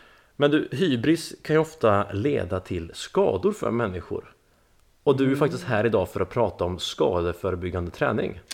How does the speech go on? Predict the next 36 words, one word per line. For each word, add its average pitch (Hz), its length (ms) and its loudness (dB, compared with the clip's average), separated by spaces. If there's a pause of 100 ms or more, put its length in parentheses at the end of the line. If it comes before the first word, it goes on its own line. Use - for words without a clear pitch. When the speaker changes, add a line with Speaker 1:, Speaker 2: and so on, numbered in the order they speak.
(140)
Speaker 2:
Så - 160 -8
är 185 120 0
det. 127 100 -6 (960)
Speaker 1:
Vad 170 180 8
är 165 60 8
det 156 60 6
som 170 140 -2
gjort 156 240 2
att, 139 240 6
eh, 135 200 6 (280)
det 151 260 6
är 143 40 8
liksom 120 280 0
din, 107 260 2
eh, 104 260 2
nisch 131 560 0
eller 101 120 -2
specialisering 110 920 0
som 87 240 -6
tränare? 160 420 -2 (840)
Speaker 2:
Jag 156 100 -4
vet 196 360 4
ju 175 60 4
egentligen 143 240 4
inte 127 120 -2
om 143 120 0
det 156 80 2
är 180 420 4
min 135 340 -2
nisch - 500 -6
eller 139 640 -2
specialisering. 151 640 -4
Jag 165 160 2
tänker 180 320 2
egentligen 165 460 0
att - 400 -8